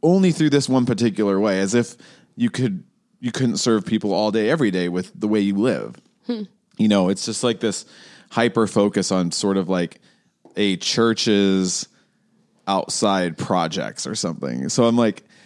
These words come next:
Speaker 1: I, I, like, here, I'll put it this way. Like, somebody would say, like, listening to Danny Brown these days, he obviously loves video games.
Speaker 2: Loves
Speaker 1: And there's
Speaker 2: video
Speaker 1: a stigma
Speaker 2: games.
Speaker 1: around that. Like, "Oh, it's, like, not real life or something." But, it, you, you know,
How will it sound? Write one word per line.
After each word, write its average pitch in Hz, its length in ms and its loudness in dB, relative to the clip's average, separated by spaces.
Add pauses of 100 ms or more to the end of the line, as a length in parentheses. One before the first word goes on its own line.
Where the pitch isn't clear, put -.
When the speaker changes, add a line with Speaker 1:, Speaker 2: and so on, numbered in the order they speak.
(140)
Speaker 1:
I, 135 100 2
I, - 140 0
like, 156 220 2
here, 185 200 2
I'll 127 80 2
put 180 100 2
it 160 60 0
this 185 160 0
way. 101 120 2
Like, 107 220 0
somebody 156 300 0
would 131 140 0
say, 113 360 2
like, 110 220 -2
listening 123 260 0
to 107 60 2
Danny 101 240 2
Brown 113 240 2
these 92 180 2
days, 87 400 0
he - 160 -2
obviously 127 400 0
loves 113 220 2
video 117 260 0
games. 52 420 -10 (240)
Speaker 2:
Loves 226 420 0
Speaker 1:
And 139 100 2
there's 165 140 2
Speaker 2:
video 170 140 2
Speaker 1:
a - 40 -6
stigma 185 260 2
Speaker 2:
games. 165 100 4
Speaker 1:
around 156 180 2
that. 170 120 4
Like, 123 180 2
"Oh, 135 420 4
it's, 127 140 -2
like, 127 180 0
not 117 200 2
real 117 160 4
life 120 280 2
or 110 40 0
something." 107 320 2
But, 120 200 0 (200)
it, - 160 -6
you, 98 240 -4 (160)
you 143 120 -2
know, 104 200 0